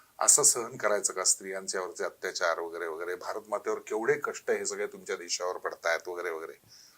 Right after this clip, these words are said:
बराच वेळ बोलत होती ती आणि अचानक तिच्या असं लक्षात आलं की त्या बाईने आपला पदर घेऊन आपले डोळे पुसले आणि गडबडून पटकन भगिनी निवेदिता म्हणल्या,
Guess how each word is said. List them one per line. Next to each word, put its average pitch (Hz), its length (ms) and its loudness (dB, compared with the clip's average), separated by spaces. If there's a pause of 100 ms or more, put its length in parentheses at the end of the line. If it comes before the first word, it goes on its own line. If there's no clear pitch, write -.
(500)
बराच 208 320 12
वेळ 254 80 8
बोलत 196 340 8
होती 190 220 0
ती 170 420 -10 (300)
आणि 160 280 4 (120)
अचानक 202 480 6
तिच्या 185 200 6
असं 170 160 4
लक्षात 156 320 2
आलं 120 240 4 (580)
की 196 80 -2
त्या 190 140 12
बाईने 160 340 10
आपला 196 220 12
पदर 165 320 6
घेऊन 160 240 0
आपले 143 240 6
डोळे 101 300 2
पुसले - 400 8 (2250)
आणि 139 120 -6 (520)
गडबडून 156 420 6
पटकन 190 600 0
भगिनी 139 220 -6
निवेदिता 135 520 -6
म्हणल्या, 131 300 2